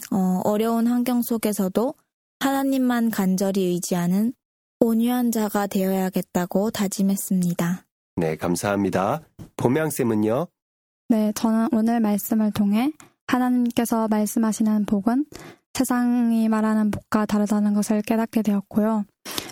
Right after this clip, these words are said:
Speaker 3: 편안하고 부유한 삶이 아니라 핍박 중에서도 믿음을 지키는 사람이 참으로 복이 있는 자임을 다시 한번 깨닫게 되었습니다. 특별한 일을 하지 않아도 일상 속에 착한 행실이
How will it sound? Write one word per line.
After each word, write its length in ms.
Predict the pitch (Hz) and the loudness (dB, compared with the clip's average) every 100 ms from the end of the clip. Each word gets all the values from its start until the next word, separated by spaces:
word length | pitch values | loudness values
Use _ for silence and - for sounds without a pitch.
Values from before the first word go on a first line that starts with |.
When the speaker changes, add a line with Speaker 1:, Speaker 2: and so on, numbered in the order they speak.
| - | -4
Speaker 3:
편안하고 720 | 262 262 262 254 240 233 226 - | 0 2 2 0 0 0 0 0
부유한 380 | 220 220 220 | 0 2 0
삶이 340 | 214 240 233 233 | 0 0 2 2
아니라 440 | 202 196 208 269 302 _ _ _ _ - | 2 2 0 0 -4 _ _ _ _ -2
핍박 420 | 269 - 262 - | -2 0 -2 0
중에서도 720 | 233 226 220 220 220 214 220 | 0 0 0 0 2 2 0
믿음을 460 | 220 214 226 220 220 | 0 0 0 0 0
지키는 480 | - - 220 214 | -4 -2 0 2
사람이 500 | 208 247 247 233 226 | 2 0 2 2 0
참으로 460 | 220 - 262 247 226 | 0 0 0 2 0
복이 280 | - 208 220 | 0 0 2
있는 240 | 214 208 | 2 0
자임을 480 | 202 208 208 202 208 | 0 0 2 2 0
다시 280 | 208 208 233 | 0 0 0
한번 260 | 220 214 | 0 0
깨닫게 400 | 208 226 233 - | 0 0 -2 -2
되었습니다. 720 | 214 208 202 - 208 214 208 202 _ - - - - | 0 0 0 -2 0 0 -2 -4 _ -14 -12 -12 -8
특별한 580 | 285 - 254 247 233 240 | -6 -2 0 2 0 0
일을 240 | 220 220 | 0 0
하지 240 | 226 247 240 | 0 -2 -2
않아도 520 | 202 196 196 233 294 _ - | 0 0 0 0 -2 _ -4
일상 360 | 240 214 233 226 | -2 0 0 0
속에 380 | - 214 214 214 | 0 0 2 0
착한 480 | - 262 - 247 247 | -2 -6 -2 0 2
행실이 580 | 254 254 - 240 233 | 2 0 0 0 0